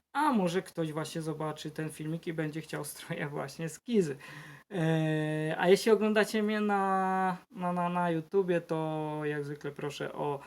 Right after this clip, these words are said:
danie łapki w górę, o zasubskrybowanie mojego kanału.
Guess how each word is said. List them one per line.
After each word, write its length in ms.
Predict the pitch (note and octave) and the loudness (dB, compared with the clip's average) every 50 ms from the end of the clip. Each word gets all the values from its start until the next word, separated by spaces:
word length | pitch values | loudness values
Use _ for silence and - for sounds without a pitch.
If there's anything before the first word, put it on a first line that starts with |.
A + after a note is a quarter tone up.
| - - - - - | -20 -20 -18 -10 -6
danie 220 | C#3+ C#3+ C#3+ C#3+ | -4 -4 -2 0
łapki 420 | D3+ F3+ G#3+ A3 A3 A3 - - G3 | 4 6 6 6 6 4 0 -6 -4
w 60 | F#3 | 0
górę, 280 | F3+ G3 F3+ F#3+ F#3+ | 0 2 2 2 2
o 120 | D#3+ E3 E3 | 2 0 0
zasubskrybowanie 840 | D3+ E3+ D#3+ D#3+ - F3 D#3 - - D#3 D3+ D3 D3+ D3 D3 D3+ | 2 2 0 0 -2 -10 -12 -12 -10 -8 -6 -6 -4 -4 -4 -4
mojego 360 | D3 D3 D3 D3 D3 C#3 D3+ | -4 -4 -4 -4 -4 -6 -6
kanału. 440 | C#3+ - D#3+ D#3+ D#3 D3 C3+ - - | -2 0 2 2 2 2 0 -2 -10